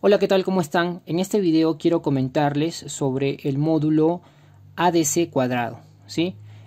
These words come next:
Este módulo viene con todos los pics de la familia mejorada.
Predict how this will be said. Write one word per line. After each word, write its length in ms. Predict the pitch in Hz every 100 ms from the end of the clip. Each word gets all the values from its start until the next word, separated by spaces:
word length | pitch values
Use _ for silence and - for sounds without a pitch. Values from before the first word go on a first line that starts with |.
| -
Este 240 | 202 240
módulo 460 | 208 190 175 175 170
viene 440 | 151 170 160 170
con 320 | - 147 139
todos 320 | 139 180 175
los 200 | 160 131
pics 360 | - - - -
de 120 | 143
la 100 | 123
familia 400 | 120 131 135 131
mejorada. 560 | 123 - 147 160 127